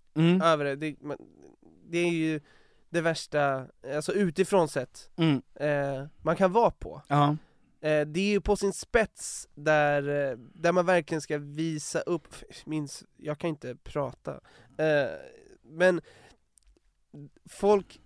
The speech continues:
Speaker 2: går ju verkligen runt
Speaker 1: Mm.
Speaker 2: och ska bara se ut på ett visst sätt.
Speaker 1: De ska vara Allan Ballan, de ska vara coola, de ska vara sexiga. Eh,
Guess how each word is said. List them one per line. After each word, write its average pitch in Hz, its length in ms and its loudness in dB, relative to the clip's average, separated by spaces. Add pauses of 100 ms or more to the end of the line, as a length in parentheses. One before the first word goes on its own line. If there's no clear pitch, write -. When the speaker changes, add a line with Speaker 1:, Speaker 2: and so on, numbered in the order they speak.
(380)
Speaker 2:
går 175 240 2
ju 185 80 0
verkligen 185 680 2
runt 117 640 -10 (100)
Speaker 1:
Mm. 151 220 2
Speaker 2:
och 151 240 -2
ska 156 240 0
bara 139 460 0
se - 180 -10 (120)
ut 170 420 -4
på 120 100 -6
ett - 120 -16
visst 101 200 -14
sätt. - 160 -18
Speaker 1:
De 180 140 2
ska 202 160 4
vara 202 160 8
Allan 185 480 2
Ballan, 131 400 0
de 156 120 0
ska - 140 -6
vara 185 100 2
coola, 180 420 2
de 180 120 0
ska 170 140 -6
vara 160 40 -2
sexiga. - 560 -8 (480)
Eh, 127 540 0